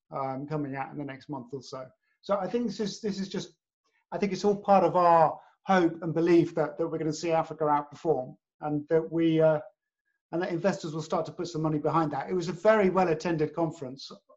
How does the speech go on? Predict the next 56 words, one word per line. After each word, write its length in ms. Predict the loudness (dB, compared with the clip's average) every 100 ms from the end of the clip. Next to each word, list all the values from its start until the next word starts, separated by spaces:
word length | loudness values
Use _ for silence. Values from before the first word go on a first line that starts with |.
| -14
And 200 | -12 -12 -16 _ _
the 100 | 0
only 140 | 0 0
shame 360 | 4 4 4
from 180 | -2 0
our 160 | 0 0
perspective 600 | -4 -4 -4 -2 -8 -6
is 140 | -4
that 160 | -2 -4 -6 _ _
we 220 | 0 2
like 260 | 4 2 0
to 60 | -2
have 200 | -2 -2
the 60 |
conference 440 | 0 -2 -2 -6 -2
in 180 | -2 2
Nairobi 560 | 2 4 2 2 0
every 200 | -2 -6
year. 320 | -6 -4 -4 -6 _ _ _ -2
That's 280 | 0 0 0
where 180 | 2
our 180 | 4 4
office 340 | 2 0 -8 -4
is. 320 | -4 -4 -14 _ _ _
You 80 | -12
know, 40 | -4
thi-, 200 | -2 -2
this 160 | -6 -4
is, 260 | -4 -6 _ _
this 120 | -8 -4
is 120 | -2
when 120 | 0
we 100 | 0
get 280 | 2 0 0 -4
everybody 440 | -6 -4 -4 -4
together 400 | -4 0 0 0
in 60 | -2
the 60 | 0
right 240 | 0 0
place 280 | 0 -2 0
and 80 | -4
they 40 |
see 180 | -2 -4
the 80 | -2
country 320 | -2 -2 -4
for 120 | -8
themselves. 760 | -8 -6 0 0 0 -4 -14 -20 _ _ _
Uh, 140 | -6 -6
it's 220 | -6 -10 -12
a 60 |
shame 340 | -4 0 2 2
it 40 |
had 220 | 2 0 -2
to 60 |
be 120 | -4
done 280 | 0 2 0